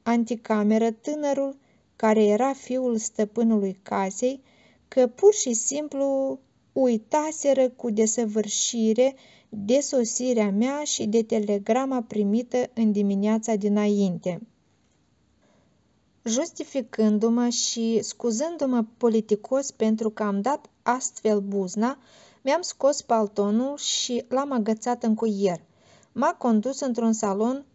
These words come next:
mic unde, la vederea noastră, s-a ridicat de pe sofa cu un ușor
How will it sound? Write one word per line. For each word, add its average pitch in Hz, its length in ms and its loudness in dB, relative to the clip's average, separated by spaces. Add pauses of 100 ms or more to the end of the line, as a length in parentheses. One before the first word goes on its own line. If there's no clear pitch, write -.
mic 220 440 2
unde, 208 540 0 (300)
la 226 180 0
vederea 240 460 4
noastră, 254 560 0
s-a 247 280 -2
ridicat 220 520 0
de 254 120 -2
pe 214 160 -2
sofa 214 500 -6
cu 254 200 -14
un 220 180 2
ușor 240 460 -2